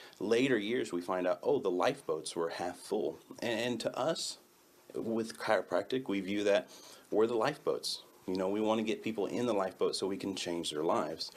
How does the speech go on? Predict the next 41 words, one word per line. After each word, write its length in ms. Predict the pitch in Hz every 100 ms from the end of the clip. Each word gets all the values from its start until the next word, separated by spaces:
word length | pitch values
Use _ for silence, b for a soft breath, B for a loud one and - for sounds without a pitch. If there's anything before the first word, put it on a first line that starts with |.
| B B -
So 300 | 160 156 156 - -
we've 140 | 110
developed 400 | 98 90 90 -
the 60 | -
podcast. 720 | - 156 139 - - - - B B B -
That 140 | 123
way, 280 | 120 113 113 B B -
you 80 | 165
know, 160 | 147 135
not 200 | 139 131
everyone 340 | 131 123 117
can 160 | 113 113
get 160 | 120
here, 260 | - - - - - -
right? 300 | 82 85 95 B B B -
Um, 380 | 92 87 85
there's 200 | 101 98
only, 240 | 110 117 117
uh, 140 | 107
so 240 | 113 - 113
many 220 | 117 123
I 80 | 110
can 160 | 127
see 340 | - - 87 - - -
in 120 | 90
a 80 | 80
day. 260 | 76 73 - B B - -
But 500 | 95 123 147 101 - - -
if 180 | 101
they 140 | 107 127
can 280 | 131 104 95
learn 300 | 113 123 117
how 200 | 101 92
to 100 | 87
take 240 | 101 -
care 100 | 90
of 80 | 85
their 80 | 82
spine 340 | - 98 87
at 80 | -
home, 480 | - 139 104 95